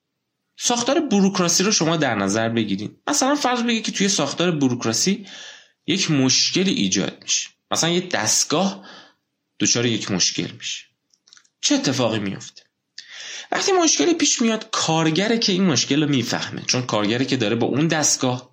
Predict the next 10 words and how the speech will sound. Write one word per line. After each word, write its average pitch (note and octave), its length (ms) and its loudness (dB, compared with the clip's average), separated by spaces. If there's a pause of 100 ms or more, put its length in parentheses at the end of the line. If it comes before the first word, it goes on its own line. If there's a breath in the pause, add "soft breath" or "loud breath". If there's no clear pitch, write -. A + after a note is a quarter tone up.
کار F#2 300 -4
می‌کنه. - 300 -20 (1080 loud breath)
کارگر A3 380 2
موظفه G3 500 2
بیاد F#3 220 2
به D#3 60 2
سرکارگر B2 1080 2
خودش B2+ 400 0
مثلاً D2+ 400 -2
بگه. - 260 -4